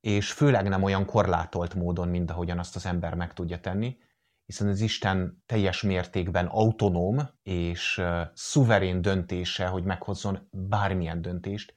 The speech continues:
hiszen ő ezen a teremtett világon és benne a mi erkölcsi etikai értékrendszerünkön kívül helyezkedik el, vagy inkább fogalmazzunk úgy, hogy felül helyezkedik el, és ő neki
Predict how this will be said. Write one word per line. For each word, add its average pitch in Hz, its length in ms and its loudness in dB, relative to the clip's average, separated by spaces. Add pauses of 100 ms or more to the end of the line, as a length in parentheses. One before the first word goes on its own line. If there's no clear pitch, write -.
(260)
hiszen 101 280 -4
ő 98 40 2
ezen 95 240 -2
a 95 100 -6
teremtett 95 460 -2
világon 90 460 -2
és 92 140 -2
benne 90 260 0
a 90 40 0
mi 95 220 0
erkölcsi 95 540 0
etikai 87 340 -6
értékrendszerünkön 90 1200 -6 (1040)
kívül 92 420 2
helyezkedik 82 720 -10
el, 95 500 -2
vagy 101 200 -6
inkább 98 300 -2
fogalmazzunk 92 680 -2
úgy, 98 140 -4
hogy 82 220 -10 (180)
felül 87 680 0 (340)
helyezkedik 87 720 -8
el, 120 480 -8 (720)
és 98 460 -2
ő 117 160 4
neki 113 280 2